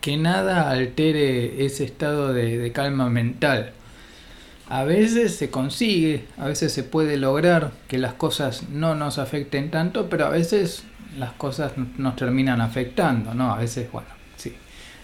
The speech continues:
A veces sucede algo que, que nos quita esa paz, pero después volvemos a ese estado de, de paz. Lo importante es volver, volver a ese estado de,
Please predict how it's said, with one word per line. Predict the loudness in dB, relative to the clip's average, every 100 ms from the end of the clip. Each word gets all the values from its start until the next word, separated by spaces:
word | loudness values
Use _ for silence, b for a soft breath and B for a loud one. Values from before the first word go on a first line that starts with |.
| -6
A | 0 0
veces | 2 0
sucede | 0 0 0 2 2
algo | 2 2 2 0
que, | -2 -2
que | -2 0
nos | 0
quita | 4 4 4 0 0
esa | -2 -2 -2
paz, | 0 0 -2 -8 B B B -10
pero | -4 -2
después | -2 0 0
volvemos | 2 0 0 0 0 0
a |
ese | -2 -4
estado | -6 -2 -2 -2
de, | -4 -6
de | -6
paz. | -4 -4 -4
Lo |
importante | -2 -2 0 0 0
es | 0
volver, | 0 0 0 -2 -6 -6
volver | -2 0 -2
a |
ese | -2 -6
estado | -8 -4 0 0
de, | 0 -2